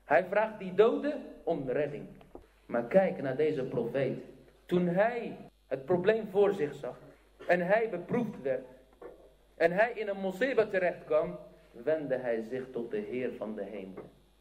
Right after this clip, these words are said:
en zei: "Kalla inna ma'i rabbi sayahdin."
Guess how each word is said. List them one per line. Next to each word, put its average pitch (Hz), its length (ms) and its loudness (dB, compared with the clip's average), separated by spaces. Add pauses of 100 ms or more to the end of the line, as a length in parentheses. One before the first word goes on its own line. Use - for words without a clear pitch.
en 107 160 -8
zei: 104 240 -4
"Kalla 113 420 0
inna 107 500 -6
ma'i 113 320 -6
rabbi 101 420 -6
sayahdin." 98 720 -10